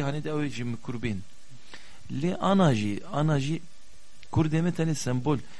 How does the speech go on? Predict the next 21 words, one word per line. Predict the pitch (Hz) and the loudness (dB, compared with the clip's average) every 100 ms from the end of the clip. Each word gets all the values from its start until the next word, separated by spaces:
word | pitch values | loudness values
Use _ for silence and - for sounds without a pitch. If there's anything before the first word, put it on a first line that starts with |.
| - - | -8 -2
Yani | 113 117 | -2 0
bi | |
qasî | - 165 160 165 | 2 2 2 -2
ku | 156 143 135 123 - - - - - - | 0 0 0 -2 -6 -8 -8 -8 -8 -2
em | 139 143 - - 160 - | 0 0 -2 -8 -8 -4
tişta | - - 156 135 123 123 135 | -2 2 2 2 0 -2 -2
rexnet | 135 139 156 | 0 0 -2
kin | 196 | -2
ama | 202 190 185 | -2 0 -2
em | 135 120 | -2 -4
bi | 117 - | -4 -4
qasî | 147 - | -2 -2
wa | 143 165 - - | -2 -2 -4 -6
em | 123 | -6
xwedîl | - 127 139 156 | -4 -4 -2 -2
de | 180 | 0
nakevin. | 139 110 104 101 - - - - - - | -2 -2 -6 -6 -8 -8 -8 -8 -8 -6
Yani | 120 120 117 | -4 -2 -2
gerek | 139 151 - | 0 -2 -4
Amedê | - 127 135 143 147 147 | -2 0 0 0 0 0
û | 143 | -2